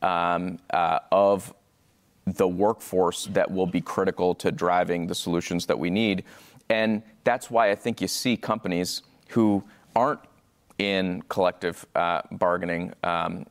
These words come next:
uh, drive to the same place, because I think this is about, uh, the talent, uh, a competition for the talent that will be critical to delivering on our clean energy goals. So I think this is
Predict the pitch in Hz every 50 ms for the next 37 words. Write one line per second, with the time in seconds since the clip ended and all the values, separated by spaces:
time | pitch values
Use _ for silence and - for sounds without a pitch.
0 | - - 92 87 85 85 87 85 - - _ _ _ _ _ _ _ _ _ _
1 | _ - - _ _ _ _ _ _ _ _ - - - 107 107 104 104 110 117
2 | 117 104 - - - 98 95 - - - 110 104 95 90 - - 120 117 110 -
3 | - - 95 - - 113 104 95 87 - - - - - - - - - 107 110
4 | 117 101 104 107 - 107 92 - 104 85 98 92 90 90 90 - - - - -
5 | _ _ - 95 92 90 87 85 95 - - - - 117 104 107 117 123 123 -
6 | - _ _ _ _ - 101 92 - - - - - - 110 110 - 98 - -
7 | 101 - - 104 95 90 - 95 90 90 - - - 92 90 90 92 90 - 90
8 | 85 90 90 - 92 87 87 - - - 98 87 87 - 92 87 85 - - 87
9 | 85 85 82 - - - - _ _ - 95 90 92 90 87 90 90 90 87 87
10 | 87 92 90 87 - - - 92 87 82 82 80 90 - - - 98 92 85 82
11 | - - 117 104 - - - - - - _ - 113 120 135 131 113 95 110 104
12 | - 104 98 90 - -